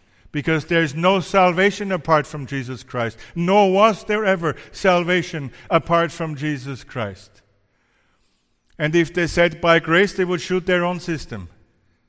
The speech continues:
dispensationalism, and they would have become reformed.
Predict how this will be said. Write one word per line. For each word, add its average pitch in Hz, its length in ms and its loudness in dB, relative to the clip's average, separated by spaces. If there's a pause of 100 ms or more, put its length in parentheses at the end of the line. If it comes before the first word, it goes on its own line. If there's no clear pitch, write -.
(120)
dispensationalism, 135 1160 -6 (340)
and 135 160 -6
they 135 80 -2
would 143 160 -4
have 151 320 -2
become 151 340 -2
reformed. 127 640 -8